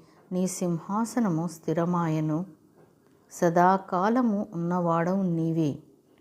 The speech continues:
వరదలు ఎలుగెత్తెను, వరదలు తమ అలలను హోరెత్తునట్లు చేయుచున్నవి. విస్తార జలముల ఘోషల కంటెను, బలమైన సముద్ర తరంగముల ఘోషల కంటెను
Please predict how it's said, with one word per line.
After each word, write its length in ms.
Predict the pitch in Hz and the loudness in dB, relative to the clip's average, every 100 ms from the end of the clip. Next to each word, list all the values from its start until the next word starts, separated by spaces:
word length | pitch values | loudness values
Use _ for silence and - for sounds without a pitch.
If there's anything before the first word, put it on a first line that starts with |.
| _ _ _ - | _ _ _ -8
వరదలు 640 | 175 180 196 226 240 214 226 170 | 0 2 4 4 2 2 0 0
ఎలుగెత్తెను, 840 | 185 190 220 220 190 170 175 233 - _ _ _ _ _ | 2 4 2 0 -2 0 -2 -4 -8 _ _ _ _ _
వరదలు 480 | 180 190 214 254 254 247 - - | 0 2 4 4 2 0 -10 -4
తమ 260 | 190 185 - - - | -2 0 -4 -10 -4
అలలను 600 | 170 196 240 220 180 202 - | 0 2 2 2 -2 -6 -12
హోరెత్తునట్లు 1200 | - - 196 202 254 262 - 262 175 - 196 - | -18 -4 0 2 2 0 0 0 -2 -4 -10 -4
చేయుచున్నవి. 640 | 175 170 - 160 147 135 - _ _ _ _ _ _ - _ - | -4 -4 -6 -4 -4 -6 -10 _ _ _ _ _ _ -20 _ -4
విస్తార 640 | 180 190 - 208 202 240 262 | 0 0 -2 0 4 4 4
జలముల 600 | 208 208 214 214 220 294 - - - _ 175 | 2 2 2 2 0 -2 -6 -20 -20 _ -6
ఘోషల 500 | 190 220 220 233 220 | 0 0 0 0 0
కంటెను, 640 | 226 180 175 165 156 226 302 - - - | -2 -4 -2 -2 0 -2 -2 -8 -20 -8
బలమైన 480 | 170 175 190 220 254 | -2 0 2 4 2
సముద్ర 600 | 277 - 185 185 202 220 | 2 -2 -2 -2 -2 -4
తరంగముల 800 | 220 185 180 202 220 226 233 214 | -4 -4 -2 0 2 2 2 0
ఘోషల 480 | 170 180 185 - 202 | -2 -2 -2 -4 -4
కంటెను 680 | 196 175 165 151 151 214 | -2 -4 -4 -4 -4 -2